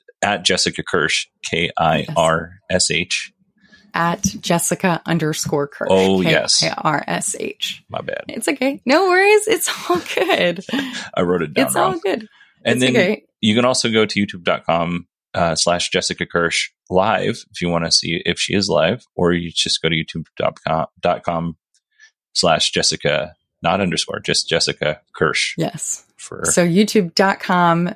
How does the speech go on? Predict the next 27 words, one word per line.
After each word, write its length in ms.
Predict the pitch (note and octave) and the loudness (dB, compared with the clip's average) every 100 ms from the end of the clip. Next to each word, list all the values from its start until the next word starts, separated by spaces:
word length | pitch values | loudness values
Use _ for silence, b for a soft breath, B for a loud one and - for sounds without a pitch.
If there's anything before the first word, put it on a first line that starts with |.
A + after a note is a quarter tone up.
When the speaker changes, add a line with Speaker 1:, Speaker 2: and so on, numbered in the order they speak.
| - | 0
Speaker 2:
backslash 600 | F3 E3+ - E3+ E3 - | 0 0 2 2 2 -4
Jessica 640 | - E3 - F3+ F3 F3+ - | -4 -2 -2 0 2 0 -4
Kirsch, 460 | - D#3 - - - | -4 -2 -2 -6 0
K 260 | F#3+ F#3 | 2 2
I 200 | - F3 | 2 0
R 240 | E3 D#3 D#3 | 0 0 0
S 240 | E3 - | -2 0
H. 340 | A#3 C4+ - - B B - | 0 0 -4 -12 B B -2
If 160 | F#3+ | 2
I'm 240 | B3+ C#4 B3 | 4 6 6
live, 560 | A#3 A#3+ D#4 G#4+ - - | 4 4 2 -2 -8 -4
you 220 | F3+ F#3 | 0 2
will 140 | G3+ | 4
see 400 | - - G3+ G3+ | 4 4 6 4
in 240 | F#3+ F3+ F3 | 2 2 2
the 160 | E3 - | 0 -2
top 380 | - G3+ G3+ | -2 0 0
portion 640 | - F#3+ F3+ - F#3 F3 E3+ b b b _ - | 0 -2 -2 -2 0 0 -2 b b b _ 2
of 300 | F#3+ F#3 F3 | 4 4 4
my 160 | F3+ | 2
channel, 340 | E3+ E3+ E3 D#3+ | 2 2 2 2
you 140 | D#3+ | 2
will 80 | D3+ | 0
see 440 | - - G3 F#3+ | 2 4 4 4
the 120 | E3 E3+ | 4 4
live 320 | E3 D3+ C#3+ | 4 2 -2
stream. 480 | - C#3+ G#2 - | -4 -4 -4 -6